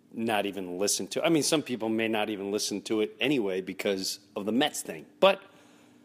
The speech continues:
that's fine. I, I'm not worried about it. But those are my passions, Mets, hard rock and metal,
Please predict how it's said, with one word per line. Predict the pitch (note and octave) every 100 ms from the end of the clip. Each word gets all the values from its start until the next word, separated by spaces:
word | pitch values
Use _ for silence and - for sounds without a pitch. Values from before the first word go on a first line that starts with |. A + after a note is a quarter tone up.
| - _ - _ _ _ _
that's | - -
fine. | - E2 - - - _ _ _ _ _ -
I, | B2
I'm | G#2+ A#2+
not | F2+
worried | D2+ C#2
about | - -
it. | - _ - - - - _ _
But | C3+
those | F3 F3
are |
my | E3+
passions, | - D3+ B2+ - F#2 -
Mets, | A#2+ D3 D3+ D3+ - - - _ _ _ _ _ _ _ _ _ _ _ _
hard | - E3+ D#3 C3+
rock | C3 -
and | B2 B2
metal, | B2+ - B2 A2+